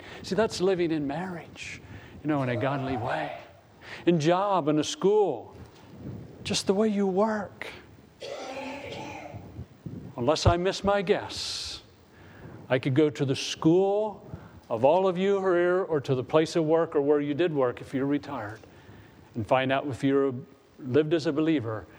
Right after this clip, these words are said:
by asking coworkers how you responded. Because people pick up on that. I've mentioned this before. I've heard over and over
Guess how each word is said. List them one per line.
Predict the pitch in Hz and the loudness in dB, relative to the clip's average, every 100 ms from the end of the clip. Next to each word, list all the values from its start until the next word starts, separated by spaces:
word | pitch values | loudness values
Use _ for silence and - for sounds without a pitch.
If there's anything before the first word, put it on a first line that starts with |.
| - | -6
by | - 123 | 0 2
asking | 123 - 127 117 | 0 -2 -4 -2
coworkers | 131 113 113 117 - | -2 0 -2 -6 -6
how | 110 | -6
you | 107 | -6
responded. | 107 113 - 123 123 - - - - - _ _ _ _ _ _ _ _ _ - - | -6 -8 -8 -10 -12 -16 -20 -20 -20 -20 _ _ _ _ _ _ _ _ _ -20 -14
Because | 202 202 196 | -4 -2 -2
people | - 226 - 190 160 - - - | 0 0 2 0 -2 -6 -14 -4
pick | 180 - | -2 0
up | 226 | 0
on | 202 156 | 0 -2
that. | 143 127 - - - - _ _ _ _ _ _ _ _ _ - | -2 -4 -8 -16 -20 -20 _ _ _ _ _ _ _ _ _ -6
I've | 180 170 | -2 2
mentioned | 185 185 175 | 2 2 0
this | 156 | 2
before. | 175 165 196 | -2 2 2
I've | 180 | 2
heard | 151 180 | 2 2
over | 190 202 208 | 4 4 4
and | 196 | 2
over | 190 208 151 139 | 4 4 4 -2